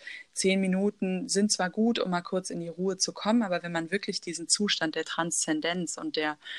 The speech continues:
tiefen Stille und der wirklichen Verbundenheit mit dem Kern selbst erfahren möchte, braucht es manchmal länger. Es geht auch irgendwann schnell, manchmal pu-, passiert's auch irgendwie überraschenderweise nach einer Minute, dann bin ich auch so, „Wow, <laughs> es ging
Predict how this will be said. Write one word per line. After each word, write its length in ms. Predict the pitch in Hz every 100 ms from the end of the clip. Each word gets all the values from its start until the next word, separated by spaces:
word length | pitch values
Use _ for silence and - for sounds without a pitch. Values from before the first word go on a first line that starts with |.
| - - -
tiefen 320 | 220 240 202
Stille 400 | - 202 202 160
und 100 | 151
der 160 | 160 160
wirklichen 320 | 185 185 175
Verbundenheit 800 | - 151 185 202 180 160 160 156
mit 180 | 160 160
dem 160 | 156
Kern 380 | - 180 175 185
selbst 400 | 160 160 160 - - - - - -
erfahren 500 | 165 - 196 202 165
möchte, 320 | 160 - 175
braucht 400 | - 175 185 180
es 160 | 175
manchmal 400 | - 156 - 151
länger. 320 | 151 156 147 165
Es 140 | -
geht 220 | 214 233
auch 120 | - -
irgendwann 580 | 180 180 165 156 156 - - -
schnell, 320 | - 190 196
manchmal 360 | 170 175 - 165
pu-, 240 | - - - _ _
passiert's 420 | 185 175 196 -
auch 220 | - 180 -
irgendwie 420 | - 175 170 170
überraschenderweise 840 | 175 170 175 226 - 160 165 165 170
nach 140 | 165
einer 300 | - 180 165
Minute, 340 | 170 202 214
dann 160 | 156 151
bin 140 | 165
ich 120 | 165 170
auch 100 | 170
so, 220 | - 151
„Wow, 320 | 185 240 - - -
<laughs> 160 | - -
es 480 | 214 214 196 -
ging 200 | - 214